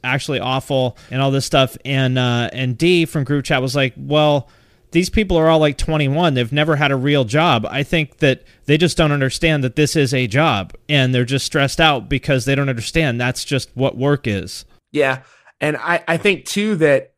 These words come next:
Speaker 2: when you become very used to not having to worry about paying your bills, I think you lose a lot of perspective.
Speaker 1: Yes.
Speaker 2: And
Speaker 1: You invent things to worry about.
Speaker 2: Correct. You invent things to worry about.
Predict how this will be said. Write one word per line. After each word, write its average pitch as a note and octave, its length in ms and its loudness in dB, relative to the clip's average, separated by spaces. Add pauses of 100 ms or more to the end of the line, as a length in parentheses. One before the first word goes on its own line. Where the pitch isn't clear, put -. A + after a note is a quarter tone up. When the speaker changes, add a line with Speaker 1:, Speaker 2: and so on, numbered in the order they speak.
Speaker 2:
when F#3+ 500 2
you E3 560 2 (160)
become E3 380 2
very F#3+ 260 4
used F3+ 300 -2
to D#3+ 80 0
not C#3+ 260 2
having D3 500 -2
to C#3+ 140 -4
worry C3+ 320 0
about C3 320 -2
paying C3+ 260 -2
your B2+ 120 -6
bills, A#2+ 640 -6 (200)
I D3 80 2
think F3 240 -2
you E3 100 2
lose D3 320 4
a C3+ 80 2
lot B2+ 300 0
of C3 140 0
perspective. A#2 800 -8 (280)
Speaker 1:
Yes. C3 380 0
Speaker 2:
And B2 160 -6 (220)
Speaker 1:
You D3 180 0
invent D#3+ 480 0
things D3+ 320 -2
to C#3+ 80 -4
worry A#2 240 -2
about. F#2 440 -8
Speaker 2:
Correct. D3 440 2
You D3+ 140 -2
invent D3+ 340 0
things E3+ 260 -4
to D#3+ 80 -2
worry C#3 240 2
about. B2+ 400 0